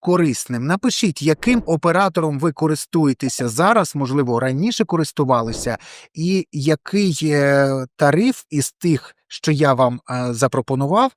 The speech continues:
вам підходить найближче. Дуже цікаво, м, почитати, м, ваші думки, е, ваш досвід.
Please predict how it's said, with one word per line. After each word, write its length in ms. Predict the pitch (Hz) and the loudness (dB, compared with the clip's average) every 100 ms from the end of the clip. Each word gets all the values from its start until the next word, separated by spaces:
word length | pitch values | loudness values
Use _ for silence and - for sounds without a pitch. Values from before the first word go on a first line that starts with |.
| - - 120 | -12 -18 -2
вам 240 | 151 220 | 0 2
підходить 640 | 147 - - 170 160 - - | -2 -4 0 0 0 -4 -10
найближче. 720 | 127 151 131 117 - - - | -2 -2 0 -2 -4 -12 -12
Дуже 280 | 135 185 175 | 0 4 4
цікаво, 580 | - 135 156 175 165 151 139 | 2 0 2 4 4 2 -2
м, 240 | 135 131 | -6 -4
почитати, 720 | - - 135 - 147 - 143 127 131 | -4 -4 -4 -2 -2 0 -2 -4 -8
м, 360 | 123 123 120 | -6 -4 -4
ваші 500 | 117 123 - 120 117 117 | 0 0 0 -6 -8 -8
думки, 600 | 113 113 - 151 220 - 131 | -6 -6 -4 -2 -2 -4 -6
е, 240 | 127 120 | -6 -6
ваш 440 | 107 131 135 - _ | -4 -4 -4 -8 _
досвід. 640 | 120 127 107 - 185 - | -4 -2 -2 -6 -12 -16